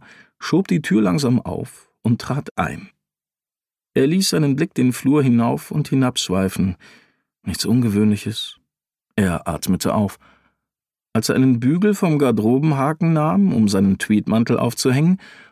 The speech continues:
polterte es rechts von ihm derart laut, dass er zusammenfuhr und den Mantel fallen ließ. Verdattert betrachtete er den Bügel in seiner Hand, hängte ihn zurück auf den Haken, hob den Mantel mit einer einzigen Bewegung vom Boden auf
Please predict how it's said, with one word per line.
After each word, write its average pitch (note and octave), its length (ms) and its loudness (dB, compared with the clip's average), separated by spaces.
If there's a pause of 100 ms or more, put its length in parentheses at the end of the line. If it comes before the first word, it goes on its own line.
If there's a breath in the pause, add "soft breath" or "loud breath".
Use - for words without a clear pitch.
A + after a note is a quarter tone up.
(160 loud breath)
polterte G3 460 0
es - 280 0
rechts C3+ 320 -2
von G2 200 0
ihm A#2+ 240 2
derart D3 420 0
laut, G2 420 -2 (180 loud breath)
dass C#3 140 0
er D#3 120 2
zusammenfuhr C3+ 920 0
und D3+ 160 -2
den D3 120 4
Mantel A2 360 2
fallen F2 380 -4
ließ. - 340 -6 (800)
Verdattert - 680 -4
betrachtete - 600 -2
er - 100 0
den G2 180 2
Bügel D#3+ 260 0
in A2+ 100 2
seiner G2 280 0
Hand, - 280 -4 (220 loud breath)
hängte G3+ 260 2
ihn D3 120 2
zurück A#2 300 -2
auf - 100 -4
den F#2+ 180 -2
Haken, F#2+ 420 -2 (220 soft breath)
hob E3+ 260 0
den A2 140 2
Mantel D#3+ 400 2
mit D3 160 0
einer - 220 0
einzigen F#3 460 0
Bewegung A#2 500 0
vom G#2+ 180 0
Boden G2+ 300 0
auf D#2 560 -6